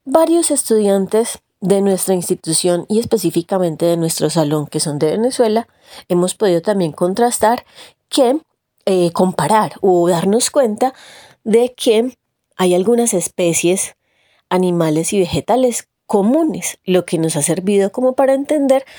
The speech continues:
algunas características de los ecosistemas. Los niños y las niñas han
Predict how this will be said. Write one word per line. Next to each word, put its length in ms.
algunas 400
características 800
de 100
los 180
ecosistemas. 1000
Los 160
niños 280
y 80
las 180
niñas 420
han 280